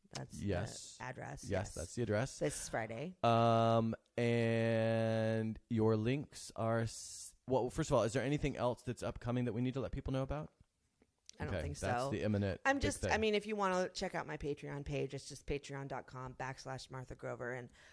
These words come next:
Speaker 1: I'm, I'll put, like, artwork that I'm working on with my graphic memoir up there and, like, ne-, new zines that are coming out. You know, I don't know if I'm gonna do the, you know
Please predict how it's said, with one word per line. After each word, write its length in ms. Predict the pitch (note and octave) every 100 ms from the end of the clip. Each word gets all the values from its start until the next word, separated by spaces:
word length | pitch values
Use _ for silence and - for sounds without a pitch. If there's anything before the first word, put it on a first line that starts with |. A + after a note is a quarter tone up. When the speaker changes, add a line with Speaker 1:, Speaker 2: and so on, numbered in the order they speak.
| - -
Speaker 1:
I'm, 220 | C3+ C3+ -
I'll 140 | C#3+ C#3
put, 280 | - D3
like, 180 | - B2
artwork 380 | - A2+ C3 C3 -
that 100 | C3
I'm 100 | C3
working 280 | C3 - B2+
on 140 | B2+
with 160 | B2+ A#2+
my 100 | -
graphic 380 | A#2+ A2 - -
memoir 400 | E3 D#3+ E3 D#3
up 80 | D3+ D#3
there 420 | D3+ D3 C#3+ C#3
and, 80 | C3+
like, 180 | C3+ C3+
ne-, 160 | C3+ B2+ -
new 140 | D3
zines 340 | C#3+ F3 F#3 F#3
that 100 | F3+
are 60 |
coming 320 | E3+ D#3 D3+
out. 300 | D3 C#3+ C#3+ - _ _ _ _
You 80 | C#3
know, 240 | C#3 C3 B2 - - _
I 140 | D#3
don't 140 | D3 C#3+
know 280 | C#3 C3+ C#3+ - _ _ -
if 140 | D3
I'm 100 | C3+
gonna 180 | C3+ B2+
do 200 | B2 B2
the, 220 | A#2 A2 -
you 100 | C3
know 100 | A2+